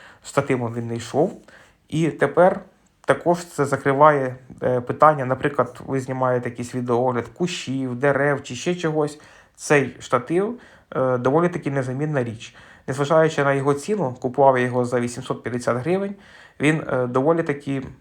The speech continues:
має гарну якість. Так, це не професійна апаратура, але,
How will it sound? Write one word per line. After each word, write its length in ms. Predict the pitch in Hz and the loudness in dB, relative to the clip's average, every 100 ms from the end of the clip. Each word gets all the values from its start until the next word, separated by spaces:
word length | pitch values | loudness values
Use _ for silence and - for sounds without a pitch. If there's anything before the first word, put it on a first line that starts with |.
| _ - | _ 0
має 280 | 135 131 | 2 4
гарну 320 | 127 147 151 143 | 4 4 4 0
якість. 520 | 127 117 - 117 - | 0 0 -4 -12 4
Так, 220 | 165 - | 4 4
це 100 | 135 | -2
не 100 | - | 0
професійна 680 | - - 139 - 190 196 202 - | -2 -4 -6 -6 -2 -2 -2 -6
апаратура, 680 | - 160 180 175 180 175 180 | -4 4 6 6 2 -2 0
але, 400 | - 123 131 151 | 2 4 4 0